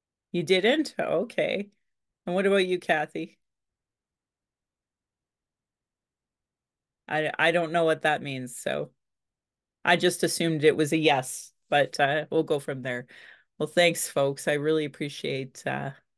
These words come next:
re-, appreciate all your feedback and all your comments. And, uh, yeah. Thanks for joining us for another year. I hope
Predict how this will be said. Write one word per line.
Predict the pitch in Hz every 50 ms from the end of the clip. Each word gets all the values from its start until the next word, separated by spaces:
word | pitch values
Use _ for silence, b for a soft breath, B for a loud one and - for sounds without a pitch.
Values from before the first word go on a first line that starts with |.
| _
re-, | - 160 165 151 - -
appreciate | - 151 - - 170 160 - 175 156 147 139 -
all | 139 143 143
your | 143 143
feedback | 139 - - 151 151 139 139 147 139 139 139 139 139 139 -
and | 139 - - B B B B B B B B _ _
all | - 160
your | 165 156 160
comments. | 151 - - 143 139 139 139 139 139 139 139 139 143 143 - -
And, | - 143 139 139 143 139 135
uh, | 131 127 - - - 160 143 - _ _
yeah. | - 185 294 339 - - - - - - _ _ _ _ _ _ _ _ _ _ _ _ _ _ _ _ _ _ _ _ -
Thanks | 175 185 185 -
for | - 220 208
joining | - 202 190 196 190 202 202
us | 202 202 -
for | - 208 196
another | 196 185 190 190 185 202
year. | 196 180 170 185 196 220 254
I | 240 175
hope | 170 170 190 202 208 208